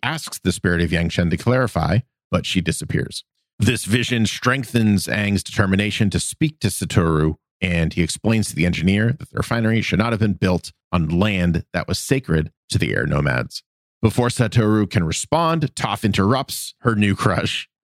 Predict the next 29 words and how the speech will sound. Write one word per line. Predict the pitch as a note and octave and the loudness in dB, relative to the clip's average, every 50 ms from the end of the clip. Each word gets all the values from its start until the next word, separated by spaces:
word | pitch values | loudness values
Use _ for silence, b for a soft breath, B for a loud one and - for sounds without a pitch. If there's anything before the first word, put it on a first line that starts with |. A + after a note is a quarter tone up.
| _ - | _ -2
what | G#2 F#2+ | 2 2
I'm | F2+ F#2 G2+ G#2 | 2 2 2 2
saying | - E2+ D2+ - C2+ | 0 0 0 0 0
is | - - | -2 -2
a | |
crush, | - D2+ B1 C2 - - | 0 0 0 0 -2 -2
but | - C2+ | 0 2
you | D#2 F2+ F2+ | 4 4 4
may | E2 D2+ | 4 4
not | D2 C#2+ - | 2 0 0
agree, | - - A1+ A#1+ | -2 -4 -4 -2
but | B1+ C2 C2+ | 0 0 0
I | C#2+ F2+ F#2 | 0 0 0
think | D#2+ - - - | 0 0 -2 -2
it's | - | -2
a | - | -2
crush, | - B1 A1 - - - _ _ _ _ - | -2 -2 -2 -2 -4 -8 _ _ _ _ -6
and | - A#2 A2+ F#2+ - | -4 -2 -2 -2 -2
tells | - D#3 D#3+ F3+ E3+ D3 | -2 0 0 0 0 0
Aang | C3+ A2 F#2+ F2 D2+ D2+ F#2+ G#2+ - _ _ _ | 0 0 0 0 0 0 -2 -2 -4 _ _ _
that | - G2+ F2+ - | -2 -2 0 0
the | G#2 G2 - | -2 -2 0
area | A2+ B2+ B2 A2 F#2+ E2 D#2 E2 F2+ - _ - | 0 0 2 2 2 2 2 2 0 -2 _ -2
was | F#2+ E2+ F2+ | 0 0 0
abandoned | E2 D2 G2+ G2 G2+ F#2+ D2+ D#2 D#2 D2+ - | 0 0 0 0 0 0 -2 -2 -2 -2 -4
for | - - E2 | -4 -4 -2
one | D2 C#2+ D2+ F#2+ G#2 A2+ | -2 -2 0 0 2 2
hundred | A#2 A2+ G#2+ G#2+ F#2+ G#2+ | 2 2 0 0 2 2
years | G#2+ F#2+ D#2+ D#2+ E2+ - | 2 2 2 2 0 -2